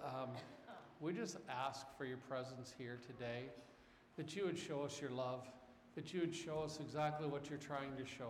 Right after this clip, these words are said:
us, Lord. Father, might we be blessed by your presence and blessed by your message. In Jesus' name we pray.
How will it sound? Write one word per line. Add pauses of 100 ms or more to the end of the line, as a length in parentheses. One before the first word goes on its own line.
(120)
us,
Lord. (960)
Father, (480)
might
we
be
blessed
by
your
presence
and
blessed
by
your
message. (100)
In
Jesus'
name
we
pray.